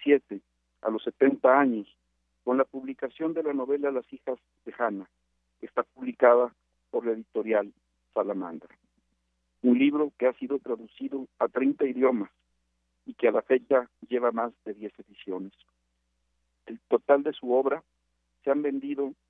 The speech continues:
dieciséis millones de ejemplares. El gran talento de Marianne Fredrickson está en el retrato de las relaciones humanas, en el realismo con el que pinta las circunstancias, en su comprensión profunda de las debilidades humanas y en la sensibilidad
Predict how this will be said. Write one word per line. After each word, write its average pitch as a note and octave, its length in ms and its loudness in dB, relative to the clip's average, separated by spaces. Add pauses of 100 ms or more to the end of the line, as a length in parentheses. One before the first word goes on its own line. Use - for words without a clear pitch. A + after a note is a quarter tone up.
(120)
dieciséis A#2 560 -8
millones G#2+ 400 -4
de G#2+ 60 -10
ejemplares. - 500 -16 (1000)
El B2 160 0
gran D#3+ 200 8
talento D#3 500 2
de C3 80 0
Marianne B2 420 -4
Fredrickson C#3+ 560 -6 (400)
está B2 680 0
en A2+ 160 0
el G#2 80 -2
retrato A#2 480 0
de A2 80 -4
las G#2 140 -2
relaciones G#2 460 -6
humanas, B2 420 2 (680)
en A#2+ 100 0
el A#2+ 120 2
realismo B2 540 0
con A2+ 200 -8
el A2 80 -8
que A2+ 100 -12
pinta B2+ 320 -4
las A2 120 -6
circunstancias, G#2+ 840 -2 (640)
en A2 100 -4
su A2+ 120 -10
comprensión A2+ 600 0
profunda B2 500 0
de G#2+ 80 0
las G#2 140 -4
debilidades G#2 560 -2
humanas A#2+ 380 0 (520)
y A#2+ 80 2
en A2 80 2
la A2+ 120 2
sensibilidad B2 720 -2